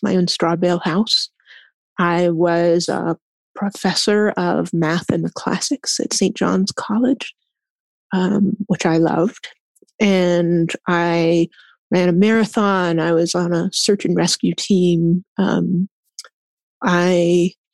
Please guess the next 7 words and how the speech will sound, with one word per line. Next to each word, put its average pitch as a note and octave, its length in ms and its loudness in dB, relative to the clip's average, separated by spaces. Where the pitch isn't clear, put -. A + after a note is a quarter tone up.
have G3 220 0
always F#3 280 2
been F3 220 0
very F3+ 960 2
connected E3+ 640 0
to E3+ 580 4
nature. G3 720 2